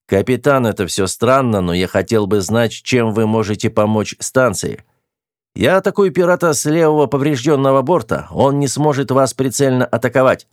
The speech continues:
«У вас есть чем атаковать? Не будете же вы его таранить?» «Если придется, то буду», спокойно ответил Сюр. «Это шутка?» «Нас слушают, Саил.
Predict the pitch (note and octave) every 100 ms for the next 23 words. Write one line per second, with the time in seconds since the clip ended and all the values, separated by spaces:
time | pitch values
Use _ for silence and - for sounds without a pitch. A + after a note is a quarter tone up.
0 | _ _ _ _ _ _ _ - D#2 G#2
1 | A#2+ A#2 A#2+ C3+ - - - B2 A#2+ A#2
2 | A2+ A2 C3+ D#3+ - _ _ _ - G2
3 | B2 F#3+ F3 E3 D3 C#3 C#3+ D3 C3 C3+
4 | A#2+ C3+ C3+ G2 - - _ _ _ _
5 | _ _ _ - A2 D3+ F#3+ E3 D3+ F3+
6 | - - D#3 D3+ E3 - - _ - -
7 | F#2+ F2 F2 - E2+ F2 E2 F2 E2+ -
8 | _ _ _ _ _ - F2+ F#2 - A2+
9 | C3+ - - - _ _ _ _ _ _
10 | - G2+ D#3 - G3 E3+ G#3 C#3 G2 -
11 | - F#2 D#2 C#2+